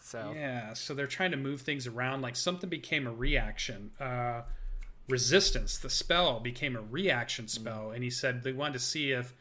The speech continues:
Speaker 2: it's a spell that nobody uses because the, it's an action, or s-,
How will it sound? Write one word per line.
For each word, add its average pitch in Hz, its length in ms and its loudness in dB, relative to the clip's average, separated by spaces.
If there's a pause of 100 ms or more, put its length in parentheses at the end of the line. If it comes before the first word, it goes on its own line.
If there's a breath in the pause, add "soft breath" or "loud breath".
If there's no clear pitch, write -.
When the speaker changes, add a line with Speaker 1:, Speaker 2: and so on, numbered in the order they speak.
(600 soft breath)
Speaker 2:
it's 147 160 -2
a 143 60 -2
spell 160 240 2
that 131 120 2
nobody 165 320 4
uses 113 680 -6 (680)
because 127 540 2
the, 127 140 -2
it's 131 240 -4
an 117 80 -6
action, 151 400 6
or 117 80 -4
s-, - 160 -4